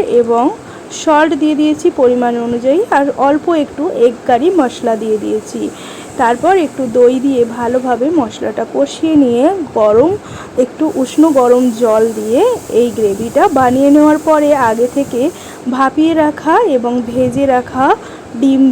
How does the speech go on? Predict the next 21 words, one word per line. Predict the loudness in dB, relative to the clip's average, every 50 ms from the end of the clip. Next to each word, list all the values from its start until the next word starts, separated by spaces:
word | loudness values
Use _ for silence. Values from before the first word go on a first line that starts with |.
| 2
দিয়ে | -2 -4 -2 0 2 4 2 2 0 -6 -16 -18 -12 -2 0
কিছুটা | 0 0 2 0 -2 0 0 0
ধনেপাতা | 0 2 0 0 0 0 0 -2 -2 -2 0 -2 -4 -4
ছড়িয়ে | -4 -2 0 0 2 2 2 2 2 0 -2
দিয়েই | -6 -4 0 4 6 6 6 6 4
রেডি | 2 0 0 -2 -2 0 2
হয়ে | 2 2 2 2 0
যাবে | 0 0 0 0 -2 -2 -2 -2 -4
আজকের | -6 -8 -10 -10 -8 -6 -6 -6 -4 -4 -4
এই | -4 -4 -4 -6
ডিম | -8 -8 -6 -6 -6 -6
ভাপার | -6 -8 -4 -2 0 0 0 0 -2 -8 -18 -20 -20 -12 -4 0
রেসিপি। | 2 2 2 0 -2 -8 -8 -8 -6 -4 -4 -4
আপনাদের | -4 -6 -6 -6 -4 -4 -6 -6 -8 -10
কেমন | -10 -8 -6 -4 0 0 2 2
লাগলো | 0 0 -2 -2 -2 -2 -2 -2 0 0
অবশ্যই | 0 0 0 -4 -4 -4 -4 -2 0 0 0
জানাবেন। | 0 0 0 0 -2 -2 -4 -6 -8 -8 -10 -12 -14 -16 -18 -18 -18 -16 -16 -16 -14 -16 -14 -12 -8 -6 -4
আমার | -2 -2 -2 -2 0 0
কিন্তু | 2 2 2 0 -2 -4 -6 -8 -16
খুব | -8 -4 -4 -4